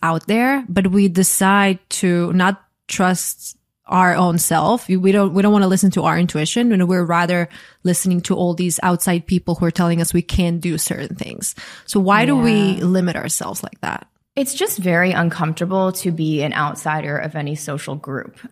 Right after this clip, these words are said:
Speaker 2: Um, obviously, there are physiological and biological reasons for that. You know, our development as a species is based on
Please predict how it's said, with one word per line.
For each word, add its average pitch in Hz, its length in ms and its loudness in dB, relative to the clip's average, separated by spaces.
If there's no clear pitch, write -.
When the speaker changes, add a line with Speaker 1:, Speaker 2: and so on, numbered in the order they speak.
Speaker 2:
Um, 147 340 -4
obviously, 165 500 -4
there 156 240 -2
are 151 60 -4
physiological 151 880 -4
and 156 100 -2
biological 143 680 -4
reasons 170 420 -4
for 208 100 -2
that. 196 380 2
You 165 80 -4
know, 147 260 -2
our 160 140 0
development 160 640 -2
as 156 120 -6
a 156 80 -8
species 165 580 -6
is 165 220 -6
based 156 340 -4
on 151 240 -2